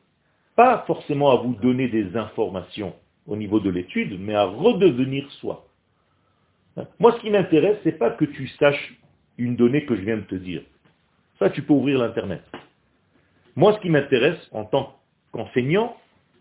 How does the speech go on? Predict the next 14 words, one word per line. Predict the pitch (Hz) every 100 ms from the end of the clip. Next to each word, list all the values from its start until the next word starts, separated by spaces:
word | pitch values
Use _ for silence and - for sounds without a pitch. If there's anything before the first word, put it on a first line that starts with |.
| _ -
c'est | 117
que | - 113
j'aiguise | 98 175 123 147 220 233 123 90 _ _ _ _ _ _ _
ta | 123
manière | 120 123 123 127 156 180 -
future | - 127 - 143 165
d'étudier | 117 113 - 90 82 73 - _ _ _ _ _ _ _ _ _ -
et | 113
d'aborder | 117 117 110 110
le | 110 104
texte | 117 107 95
de | 95
la | 87
Torah. | - 78